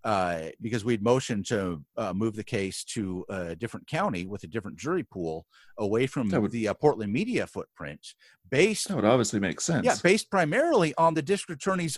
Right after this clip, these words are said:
Speaker 1: own false words about me that were made in front of media that tainted the jury pool, which led to us having to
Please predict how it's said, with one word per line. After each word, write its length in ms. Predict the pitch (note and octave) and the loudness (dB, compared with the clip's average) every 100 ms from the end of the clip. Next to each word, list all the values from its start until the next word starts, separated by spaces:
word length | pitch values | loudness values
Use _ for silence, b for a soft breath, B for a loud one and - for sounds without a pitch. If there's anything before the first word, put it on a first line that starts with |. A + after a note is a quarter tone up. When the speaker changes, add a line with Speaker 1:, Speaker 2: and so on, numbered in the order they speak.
| - | 4
Speaker 1:
own 400 | G3+ G#3 F#3+ F3+ - - - - | 6 6 2 -2 -10 -20 -20 -4
false 440 | - G3 G3+ - | 2 6 4 2
words 340 | C3 B3 E4 | 2 2 2
about 360 | - A#2 G2 F#2 | 0 2 2 2
me 300 | F#2 G#2+ C3+ - _ | -2 -4 -6 -12 _
that 100 | D3 | 0
were 100 | D#3+ | 2
made 340 | D3+ G3 G3+ F3 | 2 4 2 2
in 200 | D3 D#3 | -2 -2
front 220 | D#3+ D3 | 0 0
of 80 | D#3 | 2
media 420 | C4 F4 G#2+ - - | 2 2 0 -2 -2
that 160 | B2+ | -2
tainted 380 | - C#3 C3 C#3+ | 0 -2 -2 -4
the 40 | C3 | -6
jury 260 | A#3 D#4 | -4 -4
pool, 280 | - G2+ D2 - _ _ _ - - - - | -4 -8 -10 -12 _ _ _ -20 -20 -8 0
which 220 | C3+ - | 0 2
led 300 | C3+ B3+ D#4 | 2 2 2
to 380 | D3+ A#2 A2+ - | 0 2 0 0
us 240 | A#2 A#2+ | -2 -2
having 320 | B2 A2 A2+ | 0 0 -2
to 460 | A2+ - B2 A#2 G#2+ | -4 -2 0 0 -4